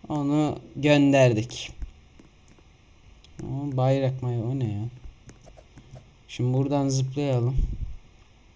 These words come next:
E'ye bas. Şimdi bir bilgisayarı da hacklemişler. İlginç. Bizimkiler kurtarmaya gelmedi.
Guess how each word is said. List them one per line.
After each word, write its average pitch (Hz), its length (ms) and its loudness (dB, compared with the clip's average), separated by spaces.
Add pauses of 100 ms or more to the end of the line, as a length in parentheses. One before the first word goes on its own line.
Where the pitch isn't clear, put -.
(1040)
E'ye 127 420 -2
bas. 113 220 -4
Şimdi 127 380 -4
bir 160 220 4
bilgisayarı 185 560 4
da 151 160 2
hacklemişler. 147 920 -2 (3750)
İlginç. 123 640 0 (200)
Bizimkiler 120 680 0
kurtarmaya 127 680 0
gelmedi. 139 680 0